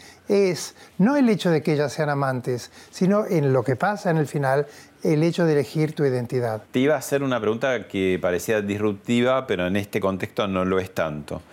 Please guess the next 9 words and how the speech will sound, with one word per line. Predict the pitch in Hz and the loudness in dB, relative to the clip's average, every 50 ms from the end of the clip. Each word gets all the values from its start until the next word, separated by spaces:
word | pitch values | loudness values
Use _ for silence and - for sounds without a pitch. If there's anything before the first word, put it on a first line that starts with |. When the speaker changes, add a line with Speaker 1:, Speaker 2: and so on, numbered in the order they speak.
| - - - - - - - - - | -20 -20 -20 -20 -20 -20 -20 -20 -12
Speaker 2:
Eh, | - 95 104 104 - | -6 -4 -4 -4 -2
¿por | - 135 135 139 | -2 -4 -4 -2
qué | - 190 180 175 170 165 139 | 0 0 2 2 0 0 -2
te | 113 117 | -4 -2
casaste | 98 95 90 - 98 - - 95 85 | -2 -2 -4 -4 -8 -6 -4 -4 -4
con | 85 87 85 82 87 - | -2 -4 -4 -6 -8 -6
Ana | 98 92 90 90 87 | -6 -4 -4 -2 -4
María | 87 85 85 87 85 | -4 -4 -4 -6 -6
Cores? | - 85 82 82 82 - | -6 -8 -8 -10 -14 -18